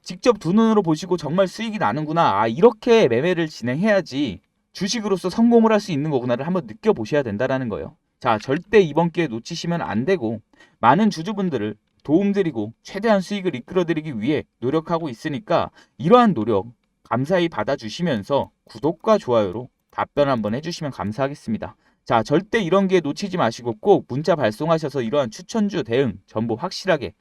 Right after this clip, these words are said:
받아가 보셨으면 좋겠고요. 이제는 움직이셔야 할 때입니다. 더 이상 "아, 나는 그냥 포기할래. 아, 언제는 올라가겠지."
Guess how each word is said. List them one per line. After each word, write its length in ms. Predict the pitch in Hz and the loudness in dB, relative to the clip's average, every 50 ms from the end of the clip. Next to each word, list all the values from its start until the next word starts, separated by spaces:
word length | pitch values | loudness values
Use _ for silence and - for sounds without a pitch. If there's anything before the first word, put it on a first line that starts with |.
| _ _ _ _ _ | _ _ _ _ _
받아가 340 | - 113 120 135 135 135 123 | -2 2 2 4 4 4 2
보셨으면 460 | - 120 110 143 139 - 143 143 131 | 0 -4 -6 -8 -8 -8 -10 -10 -10
좋겠고요. 520 | 127 117 - 151 143 - 160 170 151 104 | -10 -10 -10 -10 -6 -2 0 0 0 0
이제는 360 | 95 110 113 185 165 131 131 - _ _ _ _ _ | -2 -4 -4 -4 -2 -4 -6 -8 _ _ _ _ _
움직이셔야 680 | - 117 143 185 214 214 240 233 220 214 - 190 139 131 139 | -6 -2 0 2 2 0 0 -4 -4 -2 0 0 0 0 0
할 120 | 147 165 | -2 -4
때입니다. 460 | - 180 180 170 151 113 95 - - _ _ _ _ _ _ | -4 -4 -4 -4 -4 -6 -8 -10 -12 _ _ _ _ _ _
더 120 | _ 123 143 | _ -2 0
이상 360 | 156 170 - 143 135 120 107 - _ _ _ _ _ _ _ | 0 0 0 -2 -2 -4 -8 -14 _ _ _ _ _ _ _
"아, 300 | 110 123 127 117 110 - _ _ _ | 0 2 2 0 -2 -8 _ _ _
나는 260 | - 110 131 151 156 | -2 0 0 0 -2
그냥 240 | 156 - 139 139 139 | -2 -2 -2 -2 -4
포기할래. 640 | - - 214 202 220 208 180 165 156 156 127 107 107 _ _ _ - | -4 -8 -2 2 2 4 4 4 2 0 -2 -2 -6 _ _ _ -2
아, 180 | 120 131 135 120 | 0 0 2 2
언제는 380 | 104 110 143 165 190 185 160 | 2 0 2 2 2 0 0
올라가겠지." 800 | 127 131 151 175 170 156 139 139 165 160 - - 165 143 110 | 0 0 0 0 0 0 0 -2 -4 -8 -10 -10 -10 -10 -10